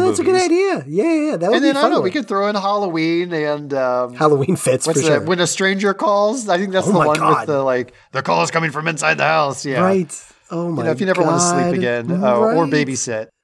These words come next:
Speaker 2: Oh, speaking of which, we need to get back to that. You, you wanted to talk about babysitting gigs, right?
Speaker 1: I do very much. And, and right before we get that, I do just wanna mention that Bradley Whitford as Jerk Mike goes on to win three Emmys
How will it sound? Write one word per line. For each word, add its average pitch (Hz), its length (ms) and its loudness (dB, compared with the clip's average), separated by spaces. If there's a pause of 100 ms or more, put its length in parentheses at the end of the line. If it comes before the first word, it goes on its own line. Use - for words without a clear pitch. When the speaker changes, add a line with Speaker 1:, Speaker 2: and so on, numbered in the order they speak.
Speaker 2:
Oh, 233 100 2
speaking 330 320 0
of 196 80 0
which, 170 160 0
we 202 80 0
need 220 120 2
to 175 60 -2
get 151 120 -2
back 147 240 -2
to 143 100 -4
that. 107 240 -4
You, 147 260 -6
you 151 120 -8
wanted 165 260 -4
to 139 60 -12
talk 160 300 -4
about 123 400 -2 (200)
babysitting 151 560 0
gigs, 110 340 -4
right? 123 340 -4 (120)
Speaker 1:
I 165 100 0
do 190 180 2
very 185 200 2
much. 151 300 -2 (140)
And, 165 180 0
and 160 760 -4
right 196 120 4
before 226 180 0
we 208 60 0
get 202 80 4
that, 165 100 2
I 160 40 4
do 156 140 -2
just 180 160 -4
wanna 202 140 4
mention 156 240 2
that 131 160 0
Bradley 156 280 0
Whitford 143 380 0
as 123 180 -2
Jerk 143 360 -2
Mike 127 460 -4 (260)
goes 208 260 2
on 311 200 2
to 202 80 6
win 175 320 2
three 240 500 0
Emmys 165 640 -2